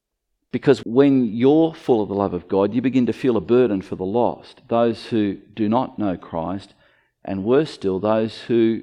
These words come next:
do not want to know Christ. They love their sin more than what God has designed for them.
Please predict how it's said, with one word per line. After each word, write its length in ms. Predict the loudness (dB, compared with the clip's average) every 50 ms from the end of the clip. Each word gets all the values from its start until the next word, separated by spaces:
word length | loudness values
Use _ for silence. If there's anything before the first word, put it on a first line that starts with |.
| -10 -14 -8
do 160 | -4 -2 0
not 160 | 0 0 -2
want 220 | 0 -2 -2 -2 -2
to 100 | -4 -4
know 220 | -2 -2 -2 -4 -6
Christ. 680 | -10 -14 -14 -14 -14 -16 -20 _ _ _ _ _ _ _ _ _ _ _ _ _ _ _ _ _ _ _ _ _ _ _ _ _ _ -2
They 140 | 0 2
love 300 | 4 4 4 4 2 0
their 160 | 0 -2 -2 -2
sin 580 | -2 -8 -8 -6 -4 -2 -2 -2 -4 -6 -10 -14 -20 -20 _ _ _ _ _ _ _ _ _ _ _ -18 -8 -2
more 540 | 2 4 6 6 6 6 4 2 -2 -4 -8 -2 0
than 180 | 2 2 4
what 340 | 4 4 4 2 0 -8 -2
God 280 | 2 2 4 4 4 2
has 120 | 0 -4
designed 540 | -2 -4 -2 0 0 0 0 -2 -4 -6 -10
for 320 | -10 -8 -6 -6 -6 -6
them. 220 | -10 -12 -16 -16